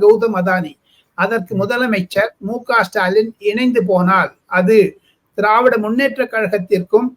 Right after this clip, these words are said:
குறிப்பாக முதலமைச்சருடைய குடும்பத்தில் இருக்கக்கூடிய ஒரு முக்கிய பிள்ளைக்கும் அதானிக்கும் அதானியுடைய மகனுக்கும்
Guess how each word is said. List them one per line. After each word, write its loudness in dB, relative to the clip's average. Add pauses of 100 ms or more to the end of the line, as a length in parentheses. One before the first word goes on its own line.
(520)
குறிப்பாக 0
முதலமைச்சருடைய 0
குடும்பத்தில் -2
இருக்கக்கூடிய 0
ஒரு 4
முக்கிய 0
பிள்ளைக்கும் -4
அதானிக்கும் -2
அதானியுடைய 0
மகனுக்கும் -2